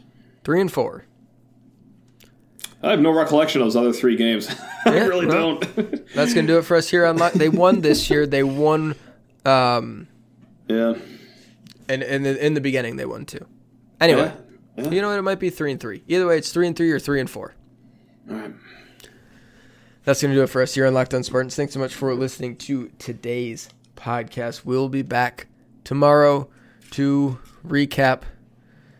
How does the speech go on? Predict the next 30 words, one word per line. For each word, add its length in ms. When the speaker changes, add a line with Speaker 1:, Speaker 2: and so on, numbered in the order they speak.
Speaker 1:
this 200
game 420
and, 340
uh, 400
either, 720
I 80
don't 140
know, 180
mildly 500
celebrate 460
and 100
feel 180
good 240
about 280
the 60
chances 360
of 60
this 180
team 180
to 60
make 180
the 60
tournament, 360
or, 320
uh, 220
be 280
sounding 420
the 140
alarm 480
and, 340